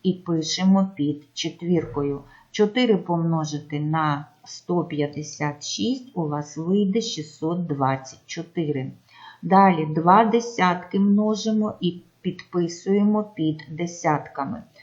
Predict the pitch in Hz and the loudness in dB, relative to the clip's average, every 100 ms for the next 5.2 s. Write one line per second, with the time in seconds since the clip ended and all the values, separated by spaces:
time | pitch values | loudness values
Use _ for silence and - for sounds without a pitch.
0 | _ 160 180 202 185 180 170 165 165 175 | _ -2 4 8 8 6 0 0 0 0
1 | 165 156 151 147 151 156 156 - 170 170 | 0 -4 -4 -6 -4 -6 -6 -4 -4 -4
2 | 135 135 139 - - - - - - 185 | -6 -6 -10 -14 -14 -16 -14 -12 -4 0
3 | 233 269 - _ 151 131 139 180 208 220 | 0 -4 -14 _ -8 -6 -4 0 0 0
4 | 147 139 135 - 143 151 156 156 147 143 | -2 -2 -4 -10 -10 -6 -4 -2 -2 -4
5 | - - | -12 -20